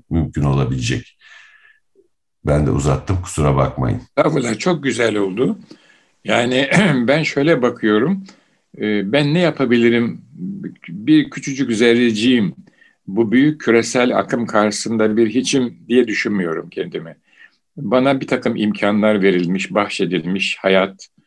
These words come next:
Speaker 2: enerji gibi, akıl gibi, irade gibi.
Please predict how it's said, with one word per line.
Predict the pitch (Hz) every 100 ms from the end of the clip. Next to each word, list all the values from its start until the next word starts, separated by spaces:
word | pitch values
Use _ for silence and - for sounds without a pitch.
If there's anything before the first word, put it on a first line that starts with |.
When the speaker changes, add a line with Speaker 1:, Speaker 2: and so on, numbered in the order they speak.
| _ _ _
Speaker 2:
enerji | 107 101 98 92 85 92 87
gibi, | 87 78 87 98 - _ _ _
akıl | - - - 113 95
gibi, | 95 90 101 -
irade | 101 98 92 90 92
gibi. | 87 95 131